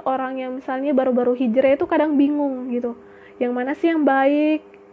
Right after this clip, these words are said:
yang mana sih yang terkategori buruk itu seperti apa dan semacamnya. Dan kita bisa membantu orang itu gitu,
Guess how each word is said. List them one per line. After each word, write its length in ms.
yang 160
mana 240
sih 240
yang 320
terkategori 640
buruk 240
itu 160
seperti 240
apa 320
dan 160
semacamnya. 640
Dan 160
kita 160
bisa 240
membantu 640
orang 240
itu 400
gitu, 240